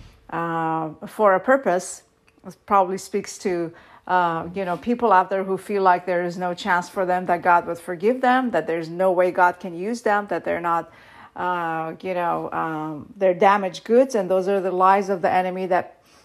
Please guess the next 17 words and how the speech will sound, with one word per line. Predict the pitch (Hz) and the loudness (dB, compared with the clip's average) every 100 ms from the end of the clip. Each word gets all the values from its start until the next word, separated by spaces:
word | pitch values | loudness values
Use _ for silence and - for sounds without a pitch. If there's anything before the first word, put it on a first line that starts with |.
| _ | _
that | 180 180 | 0 2
the | 185 | 4
enemy | 208 220 214 | 4 2 -2
feeds | 196 - 254 262 | -4 -2 -2 -2
people | 247 214 214 190 | -4 -4 -4 -4
to | 208 | -4
stop | 190 - 214 214 311 - | -6 0 4 6 4 0
them | 170 160 175 | 0 0 -2
from | - 180 | -4 -2
being | 175 180 160 | -2 -4 -4
used | 175 165 | -4 -2
by | 190 175 | 2 2
God | 170 196 175 160 | 4 4 4 0
to | - | -6
accomplish | 170 - 185 - 170 | -8 -4 -4 -4 -10
great | - 170 160 | -8 -10 -8
things. | 175 151 143 | -10 -10 -14